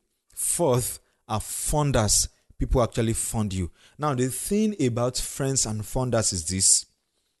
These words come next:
Your friend may not ev-, may not fund you. In fact, most times, friends may not fund you,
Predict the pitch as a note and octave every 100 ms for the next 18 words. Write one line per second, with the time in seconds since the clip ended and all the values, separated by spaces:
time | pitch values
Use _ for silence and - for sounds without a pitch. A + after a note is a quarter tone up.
0 | _ _ _ _ _ _ _ _ A#2+ C3+
1 | - - F3 F3 C#3+ B2 A#2+ B2+ - G2+
2 | G2+ G2+ A#2 - B2+ D3 F3 - - C#3
3 | B2+ F2+ G2+ E3 - G#2 - C3 - D#3+
4 | - A2 A2 - - - E3+ E3+ F#3+ C#3+
5 | A#2+ B2 - - A2+ - A2